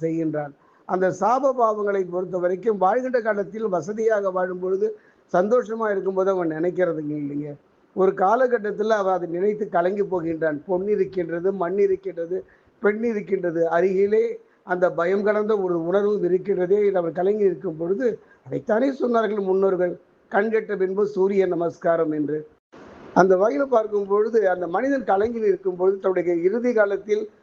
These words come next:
அவன் இறுதியை நோக்கி நெருங்கி இருக்கும் பொழுது அவன் மனம் இறைவனை நாமிடுகின்றது. அதாவது சொல்லுவாங்க, சின்ன வயசுலேயே அந்த விதை நம் மனதில் ஊன்றி விடணுமானால்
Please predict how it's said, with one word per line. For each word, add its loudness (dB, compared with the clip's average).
அவன் 2
இறுதியை 2
நோக்கி 0
நெருங்கி 2
இருக்கும் 0
பொழுது 2
அவன் 2
மனம் 0
இறைவனை 0
நாமிடுகின்றது. -6
அதாவது 2
சொல்லுவாங்க, 2
சின்ன 0
வயசுலேயே 2
அந்த 0
விதை 0
நம் -4
மனதில் -2
ஊன்றி 0
விடணுமானால் 0